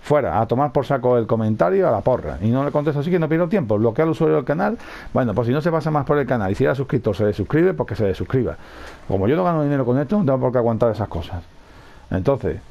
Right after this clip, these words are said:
yo, eh, acepto opiniones, acepto críticas constructivas, pero, mm, no acepto o-, n-, las expresiones de ese tipo. "No tienes ni idea", o "Eres no sé qué", o no sé cuánto, ¿eh?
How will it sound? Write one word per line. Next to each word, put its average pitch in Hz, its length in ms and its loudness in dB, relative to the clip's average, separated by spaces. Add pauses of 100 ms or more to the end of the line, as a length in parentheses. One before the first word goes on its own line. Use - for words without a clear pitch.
(260)
yo, 135 320 0
eh, 120 160 2
acepto 165 540 -2
opiniones, 101 680 0
acepto 143 520 -2
críticas 160 400 -2
constructivas, 98 600 -2
pero, 110 300 2
mm, 104 540 0
no 143 100 2
acepto 170 480 0
o-, 135 180 0
n-, 143 220 -2
las 123 180 0
expresiones 147 460 0
de 131 80 0
ese 127 140 -2
tipo. 90 240 -2
"No 120 120 2
tienes 123 220 0
ni 113 100 2
idea", 180 460 2
o 117 180 2
"Eres 120 200 2
no 113 100 0
sé 107 160 -4
qué", 170 160 2
o 143 100 2
no 120 120 0
sé 107 100 0
cuánto, 71 400 -6 (340)
¿eh? 208 220 0